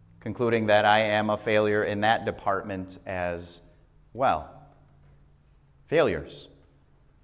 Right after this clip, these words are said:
All of us. When you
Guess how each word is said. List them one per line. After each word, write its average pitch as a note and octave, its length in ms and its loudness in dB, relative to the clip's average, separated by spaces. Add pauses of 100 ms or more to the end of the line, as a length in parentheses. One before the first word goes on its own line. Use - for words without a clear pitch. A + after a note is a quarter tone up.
(200)
All C#3+ 240 6
of D#2+ 80 -6
us. - 420 -14 (1200)
When F#3+ 240 6
you G3 400 2